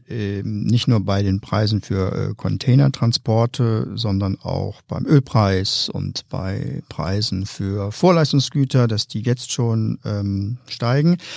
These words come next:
Also es wird Preissteigerungen geben. Da werden dann im Sommer beispielsweise Inflationsraten gemeldet werden, vielleicht auch mal über zwei Prozent. Nicht? Wir sind ja immer noch bei einem Prozent. Aber, aber, aber, aus ein paar Zahlen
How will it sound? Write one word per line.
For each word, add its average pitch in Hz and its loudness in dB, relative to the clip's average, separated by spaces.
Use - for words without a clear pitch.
Also 139 4
es 143 4
wird - 2
Preissteigerungen 131 2
geben. 156 2
Da 120 -2
werden 113 0
dann 101 -4
im 98 -4
Sommer 123 6
beispielsweise 110 0
Inflationsraten 131 0
gemeldet 120 2
werden, 113 4
vielleicht 117 2
auch 101 0
mal 101 0
über 110 -6
zwei 95 -6
Prozent. 135 0
Nicht? 135 -6
Wir 98 -4
sind 101 -4
ja - -4
immer 107 0
noch 104 -2
bei - -4
einem 123 2
Prozent. 147 2
Aber, 185 4
aber, 139 0
aber, 160 0
aus 143 2
ein 139 4
paar 143 2
Zahlen 151 2